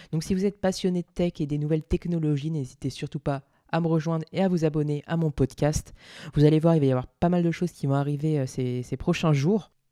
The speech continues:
Je ferai aussi des lives sur YouTube, sur Twitch pour parler, euh, des, des nouveautés, euh, du moment et des nouvelles sorties en termes de,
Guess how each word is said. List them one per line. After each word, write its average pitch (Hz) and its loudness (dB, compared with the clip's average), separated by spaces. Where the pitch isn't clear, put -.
Je - -2
ferai 151 2
aussi 151 -2
des 147 4
lives 156 4
sur 170 0
YouTube, 170 2
sur - -6
Twitch - -4
pour - -4
parler, 170 0
euh, 147 0
des, 135 -2
des 135 -2
nouveautés, 156 0
euh, 135 2
du 131 0
moment 160 6
et 139 2
des 131 2
nouvelles 143 4
sorties - -2
en 139 -2
termes 139 -4
de, 123 0